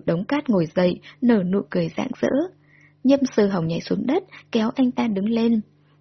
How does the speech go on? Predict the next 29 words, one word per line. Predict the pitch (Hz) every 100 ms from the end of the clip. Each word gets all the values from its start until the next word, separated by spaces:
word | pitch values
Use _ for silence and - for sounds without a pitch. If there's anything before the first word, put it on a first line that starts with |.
| _ -
Vì | 220
máy | 208
bay | 220 254
của | 254
Nhâm | 170 269 -
Sơ | 233
Hồng | 214 180 175
và | 165 160
Daniel | 208 196 190 170 165
bị | 196
trúng | - 180 214
đạn, | 214 202 - _ _ _
hơn | - 220 196
nữa | 220 269 359 - - -
cần | 220
người | 208 202 185 -
giải | 185 -
quyết | 330 302 -
tù | 190
binh | 214 240 233
và | 170
xác | - 269 -
chết, | 302 359 370 _ _ _ _
nên | 220 220 202
Ứng | 185
Hàn | 254 220
Thời | 185
quyết | 165 320 -
định | 226